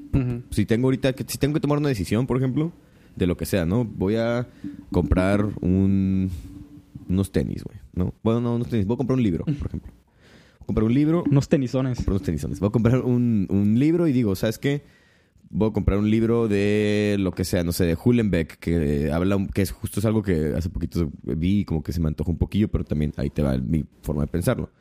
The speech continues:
Speaker 2: Ese güey
Speaker 1: Ujú.
Speaker 2: habla de cosas bien, bien ondeadas, bien perversas, güey. Este,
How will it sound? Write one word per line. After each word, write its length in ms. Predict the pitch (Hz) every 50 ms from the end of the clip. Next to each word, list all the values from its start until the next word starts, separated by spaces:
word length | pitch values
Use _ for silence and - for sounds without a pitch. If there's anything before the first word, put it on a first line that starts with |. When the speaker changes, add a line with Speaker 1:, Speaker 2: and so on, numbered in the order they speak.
| _ _ _ _ _ _
Speaker 2:
Ese 160 | - - 120
güey 160 | 120 127 127
Speaker 1:
Ujú. 60 | 127 131
Speaker 2:
habla 120 | 135 135
de 100 | 127 104 -
cosas 200 | 107 101 113 117
bien, 640 | 110 117 113 117 117 117 110 101 90 82 78 76 - 50 58
bien 480 | 80 85 85 90 95 104 104 98 98 98
ondeadas, 420 | 98 101 98 95 90 92 98 98
bien 140 | 95 98 95
perversas, 640 | 90 - 110 101 95 92 90 90 90 - 101 90 85
güey. 340 | 85 82 82 80 80 78 78 - - - - - - - - -
Este, 760 | - 80 82 76 - - - - 85 82 80 78 76 71